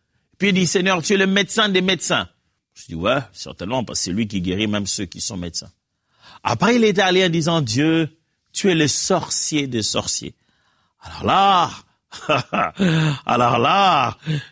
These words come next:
drôle de théologie. Dans l'adoration d'une personne, vous entendrez sa connaissance de Dieu. Quand il les connaît bien,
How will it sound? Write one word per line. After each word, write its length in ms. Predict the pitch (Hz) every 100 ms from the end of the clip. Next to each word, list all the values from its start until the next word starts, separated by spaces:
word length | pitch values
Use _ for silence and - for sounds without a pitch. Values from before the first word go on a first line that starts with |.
| -
drôle 280 | 117 170 170
de 80 | 147
théologie. 800 | 165 127 135 123 113 - 127 - 147 143 131 -
Dans 240 | 117 175
l'adoration 880 | 165 165 151 165 165 151 - 233 254
d'une 180 | 190 147
personne, 540 | 131 107 - 123 135
vous 380 | 120 101 98 104
entendrez 800 | 160 165 - 123 104 87 90 110 _ _ _ _ _
sa 220 | - 101
connaissance 580 | - 120 104 - 104 90
de 100 | 90
Dieu. 200 | 73 73 _ _ _ _ _ _ _ _ _ _ _ _ _ _ _ _ -
Quand 320 | 175 196 -
il 120 | 175
les 120 | 139
connaît 360 | 123 - 123 123
bien, 400 | 107 107 107